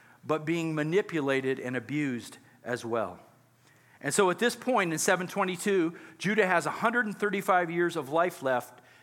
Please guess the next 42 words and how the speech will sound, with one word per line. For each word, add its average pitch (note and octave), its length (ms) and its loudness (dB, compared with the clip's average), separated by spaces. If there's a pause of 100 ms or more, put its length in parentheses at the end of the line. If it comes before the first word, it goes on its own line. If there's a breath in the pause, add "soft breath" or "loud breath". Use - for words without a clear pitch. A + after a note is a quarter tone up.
(120 loud breath)
before D3+ 340 0
they E3 220 2
too F#3 260 -4
will E3 140 2
fall C#3+ 320 0
into C3+ 240 -4
captivity. C3+ 800 -2 (520 loud breath)
And D3 140 0
so E3 200 4
this G#3+ 200 2
brings F#3 380 2
us, D#3 160 2
as D3 140 -2
we D#3+ 80 -6
close G3+ 460 0
the F#3 100 2
door F3+ 280 2
on E3+ 100 2
the D3+ 60 -4
divided E3+ 420 2
kingdom, C#3+ 420 -2 (240 loud breath)
we E3 180 -2
enter F3+ 300 0
into E3+ 200 -4
what's D3+ 220 -2
called D3 260 0
the C3+ 80 -8
solitary E3 680 0
kingdom A#2+ 320 -6
there B2 200 -2
in A#2 60 -6
pink, D3 380 -6 (320 loud breath)
from C3 180 -4
seven E3+ 360 0
twenty-two, D#3+ 600 -2
the C3+ 100 -2
fall D3+ 220 2
of C#3+ 120 -4
Israel, C3 520 0 (300 loud breath)
to D3 80 -4
five D#3+ 320 2
eighty-six, D#3 720 -2